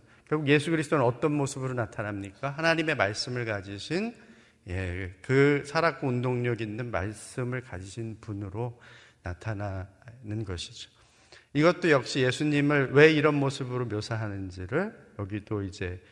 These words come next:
그 교회마다, 교회의 상황마다 맞춰서 나타나는 거예요. 동일한 예수님인데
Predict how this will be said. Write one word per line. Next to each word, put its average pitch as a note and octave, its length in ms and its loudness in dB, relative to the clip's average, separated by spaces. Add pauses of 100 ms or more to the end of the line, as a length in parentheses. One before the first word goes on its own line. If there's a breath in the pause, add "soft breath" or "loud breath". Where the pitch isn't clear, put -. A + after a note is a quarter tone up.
(120)
그 A#2+ 140 -4
교회마다, B2 840 4
교회의 A2 280 -2
상황마다 C#3 680 -6
맞춰서 A2+ 680 -6 (340 loud breath)
나타나는 F#2 640 -8
거예요. G2+ 140 -18 (880 loud breath)
동일한 G3 640 6
예수님인데 A#2 1080 0